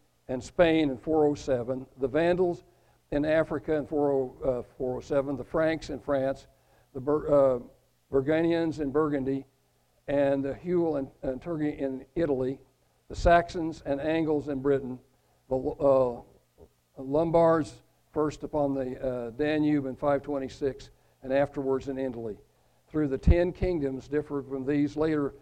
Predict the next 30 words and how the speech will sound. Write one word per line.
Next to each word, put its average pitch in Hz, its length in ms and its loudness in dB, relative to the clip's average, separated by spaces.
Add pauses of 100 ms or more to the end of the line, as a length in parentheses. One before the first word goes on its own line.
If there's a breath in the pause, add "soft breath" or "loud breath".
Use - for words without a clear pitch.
(140)
periods 139 460 -2
and 135 180 -6
were 131 100 -8
sometimes 143 560 -4
more 147 260 0
or 143 80 2
less, 143 300 0 (480 soft breath)
yet 151 240 0
they 147 140 2
were 143 160 0
still 196 360 4
known 143 320 2
by 135 160 4
their 143 180 -2
name. 127 420 -4 (120)
And 123 280 -8
of - 80 -20
course 131 240 -6
you 135 80 -14
can 127 140 -12
look 120 160 -12
at 107 80 -18 (320 soft breath)
and 123 160 -6
Daniel 131 340 0
seven 127 560 0
and, 117 380 -14
uh, 117 200 -8
eight, 127 320 -4
eleven, 123 380 -4
and, 113 140 -12